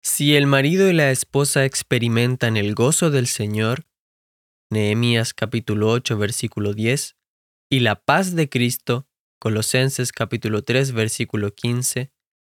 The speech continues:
entonces les resultará fácil tener una intimidad perfecta y sentirse cómodos el uno con el otro, física, emocional y espiritualmente.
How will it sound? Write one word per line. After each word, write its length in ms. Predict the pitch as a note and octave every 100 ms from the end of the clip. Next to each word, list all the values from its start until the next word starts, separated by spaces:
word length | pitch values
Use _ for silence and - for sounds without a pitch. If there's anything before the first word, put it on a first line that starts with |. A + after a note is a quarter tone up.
| _ _
entonces 840 | D3+ D3 - F#3 F3 - E3+ - _ _
les 260 | C#3 D3+ D#3+
resultará 760 | - F3+ G#3+ - G3+ E3+ D3+ D3
fácil 580 | - D#3+ G3 - D#3 C3+
tener 340 | C3 B2+ B2+
una 220 | B2+ A#2
intimidad 580 | A2+ - A2+ G#2+ A2 A2
perfecta 800 | A2+ G#2 - A#2 C3 - D3 - _ _ _
y 100 | C#3
sentirse 640 | - B2+ - C#3 - B2+ -
cómodos 640 | D#3 E3+ E3 D#3+ D#3+ -
el 140 | A#2 C3
uno 260 | F3+ E3+
con 160 | D3 B2+
el 160 | A2
otro, 440 | A2+ A#2 - A2 - _ _ _
física, 760 | - D3+ E3 E3+ - D3+ D#3+ _ _ _
emocional 840 | F3 F#3+ E3+ C#3 B2+ B2+ B2+ C3+ _ _ _ -
y 200 | E3+ F3
espiritualmente. 1120 | D#3+ - B2 A#2+ A#2 G#2+ G#2+ F#2+ F2 E2+